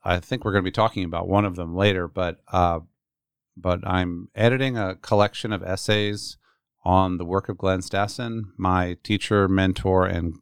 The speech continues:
friend and co-author. And hopefully that'll be done this summer. And then I'm, I'm writing a new book on post-evangelical life, but I won't,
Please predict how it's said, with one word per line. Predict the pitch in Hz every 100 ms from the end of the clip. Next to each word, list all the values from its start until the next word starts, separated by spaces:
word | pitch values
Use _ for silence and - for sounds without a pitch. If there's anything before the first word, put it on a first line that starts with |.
| -
friend | 98 98 107 107
and | 90
co-author. | - 98 107 - 135 135 _ - - - _ _ _
And | 95 92 87
hopefully | 113 117 131 104
that'll | 95 90
be | 92 92
done | 95 92
this | 87
summer. | - 120 117 113
And | 98 90
then | 95
I'm, | 92 92 - -
I'm | 90 92
writing | 101 98
a | 92
new | 110
book | 113 101 - 90
on | 90 90 87 82 _ _ _ -
post-evangelical | 113 117 - 98 98 98 90 90 92 92 82
life, | 95 92 - - _ _ -
but | 87 85 _ _ _ _
I | 98
won't, | 110 120